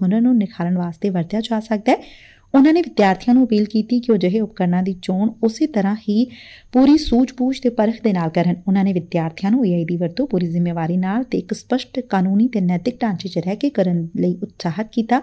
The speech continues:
Google ਦੀ ਅਗਵਾਈ ਵਾਲੇ ਸੈਸ਼ਨ ਦੌਰਾਨ ਸਿੱਖਿਆ 'ਚ ਏ ਆਈ ਦੀ ਬੇਹੱਦ ਮਹੱਤਵਪੂਰਨ ਭੂਮਿਕਾ ਤੇ ਚਾਨਣਾ ਪਾਇਆ ਗਿਆ, ਜਿਸ ਵਿੱਚ ਸੰਵੇਦਨਸ਼ੀਲਤਾ ਤੇ ਜਾਗਰੂਕਤਾ ਨਿਰਮਾਣ ਤੇ ਜ਼ੋਰ ਦਿੱਤਾ ਗਿਆ। ਡਾਕਟਰ ਅਮਰਪਾਲ ਸਿੰਘ ਨੇ ਦੋ ਰੋਜ਼ਾ ਕਾਨਫਰੰਸ ਦੇ ਸੁਚਾਰੂ ਅਮਲ ਨੂੰ ਯਕੀਨੀ ਬਣਾਉਣ ਲਈ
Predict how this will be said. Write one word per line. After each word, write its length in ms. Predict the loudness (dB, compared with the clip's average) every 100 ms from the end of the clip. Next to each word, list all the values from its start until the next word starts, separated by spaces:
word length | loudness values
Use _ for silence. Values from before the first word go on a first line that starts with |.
| -4 -20 -20 -20 _ 2
Google 300 | 4 6 6
ਦੀ 120 | 6
ਅਗਵਾਈ 260 | 6 4
ਵਾਲੇ 200 | 4 2
ਸੈਸ਼ਨ 360 | 2 0 2 2
ਦੌਰਾਨ 300 | 2 2 0
ਸਿੱਖਿਆ 440 | 0 -6 0 0
'ਚ 140 | 0 0
ਏ 120 | 0 2
ਆਈ 140 | 0
ਦੀ 120 | 0
ਬੇਹੱਦ 340 | 0 0 0 -2
ਮਹੱਤਵਪੂਰਨ 480 | -4 -2 -2 -2 0
ਭੂਮਿਕਾ 380 | 0 -2 -2
ਤੇ 100 | -4 -4
ਚਾਨਣਾ 380 | -2 -2 -2
ਪਾਇਆ 280 | -2 -4 -4
ਗਿਆ, 200 | 0 -2 -2 -16 -20 -8 0
ਜਿਸ 240 | 2 2
ਵਿੱਚ 180 | 0 0
ਸੰਵੇਦਨਸ਼ੀਲਤਾ 800 | -2 0 2 4 2 4 2 2
ਤੇ 140 | 2 2
ਜਾਗਰੂਕਤਾ 540 | 2 0 -2 -6 0
ਨਿਰਮਾਣ 380 | 2 2 0 -2
ਤੇ 100 | -4
ਜ਼ੋਰ 260 | -4 -4 -4
ਦਿੱਤਾ 280 | -4 -2 -2 0
ਗਿਆ। 140 | 0 -2 -18 -20 -6 0
ਡਾਕਟਰ 360 | 2 2 0 2
ਅਮਰਪਾਲ 360 | 0 2 0 2
ਸਿੰਘ 200 | 4 4
ਨੇ 100 | 4
ਦੋ 140 | 2
ਰੋਜ਼ਾ 240 | 0 -2 -2
ਕਾਨਫਰੰਸ 420 | -2 -2 -2 -2
ਦੇ 120 | -4
ਸੁਚਾਰੂ 480 | -4 -4 -2 0 0
ਅਮਲ 180 | 0 0
ਨੂੰ 120 | 0
ਯਕੀਨੀ 380 | -2 0 0 2
ਬਣਾਉਣ 340 | 0 0 2
ਲਈ 240 | 4 2